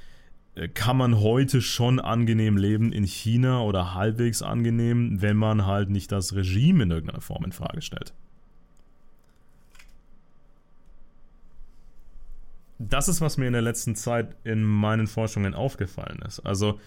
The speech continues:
<laughs> das, was in Europa so funktioniert hat, ja, diese Jahrhunderte der klassischen Diktatur und dann diese Stufentransformation, äh, dieses Rezept scheint angewandt worden zu sein auf, äh, Sowjet-,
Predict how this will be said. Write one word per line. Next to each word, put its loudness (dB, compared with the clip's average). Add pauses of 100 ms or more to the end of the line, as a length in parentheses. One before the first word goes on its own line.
(440)
<laughs> 0 (420)
das, 2
was 6
in 6
Europa 4
so 0
funktioniert 2
hat, 0 (680)
ja, 0
diese 0
Jahrhunderte 2
der 2 (120)
klassischen 0
Diktatur 0
und -2
dann 0
diese -2
Stufentransformation, -2 (880)
äh, -2 (200)
dieses 2
Rezept 0
scheint 2 (1120)
angewandt 2
worden 2
zu 0
sein 0
auf, -4
äh, 0
Sowjet-, 0